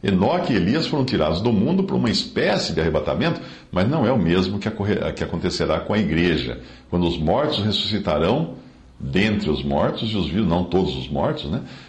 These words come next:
Ah, e os vivos serão transformados. Destes,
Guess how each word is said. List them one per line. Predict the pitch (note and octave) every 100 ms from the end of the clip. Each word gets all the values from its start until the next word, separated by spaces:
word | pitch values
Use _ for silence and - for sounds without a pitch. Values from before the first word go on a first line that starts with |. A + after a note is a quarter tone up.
| -
Ah, | E2+ F2 F2
e | F#2
os | A2+ E2+
vivos | F#2 G3+ G#2 F#2
serão | F2+ F2
transformados. | E2+ - D2+ C#2 G#1+ G#1+ - - - - - - - -
Destes, | - F#2+ F#3 - - C#2 - -